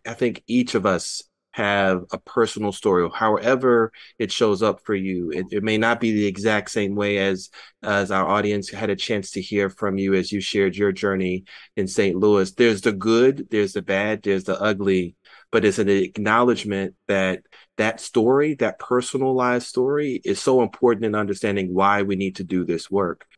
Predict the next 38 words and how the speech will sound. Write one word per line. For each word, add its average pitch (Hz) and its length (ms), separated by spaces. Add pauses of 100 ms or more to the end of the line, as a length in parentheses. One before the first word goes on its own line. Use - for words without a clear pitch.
(180)
Um, 98 260
and 107 140
as 113 100
I 117 160 (120)
think 165 200
about 120 480 (320)
you 120 180
telling 123 360
your 104 120
personal 107 480
story, 98 640 (920)
I've 113 200
appreciated 123 680
your 117 180
leadership 110 540
over 107 280
the 98 120
years 101 540 (240)
about 98 240
how 127 220
intentional 110 840
you've 101 200
been 98 240
about 92 320
naming 101 500
equity, 87 540
whether 104 560 (240)
it 107 80
was 95 280
superior, 120 720 (220)
talking 120 320
about 104 200
equity 110 380
as 98 140
a 101 80
superior 95 460
growth 107 360
model, 117 500